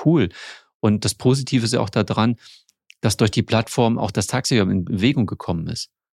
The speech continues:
Wir sind halt manchmal vielleicht nicht so schnell und dürften noch schneller sein.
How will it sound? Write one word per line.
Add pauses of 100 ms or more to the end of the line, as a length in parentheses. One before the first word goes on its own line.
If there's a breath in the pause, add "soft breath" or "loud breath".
(460)
Wir
sind
halt
manchmal
vielleicht
nicht
so
schnell
und
dürften
noch
schneller
sein.